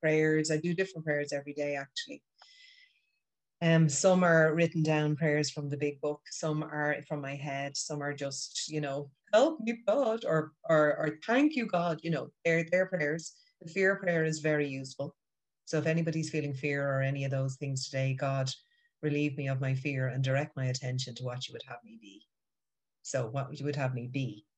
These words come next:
not what you would have me do. Who am I to be? So I, I, I, I use that one a lot. Um, I do outreach every day. I try to do at least three calls.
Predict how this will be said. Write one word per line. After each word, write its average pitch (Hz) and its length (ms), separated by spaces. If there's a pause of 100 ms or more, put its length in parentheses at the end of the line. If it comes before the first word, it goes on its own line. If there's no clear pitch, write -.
not 135 180
what 135 220
you 139 80
would 131 80
have 131 120
me 120 120
do. 120 280 (400)
Who 151 100
am 143 80
I 139 140
to 131 100
be? 113 360 (600)
So 147 420
I, 147 420
I, 160 300
I, 156 300
I 151 60
use 151 260
that 139 160
one 135 100
a 131 80
lot. 113 200 (720)
Um, 135 480 (840)
I 165 100
do 165 220
outreach 160 520
every 147 260
day. 143 220
I 143 120
try 147 180
to 147 140
do 143 160 (120)
at - 80
least 156 320
three 143 200
calls. 131 480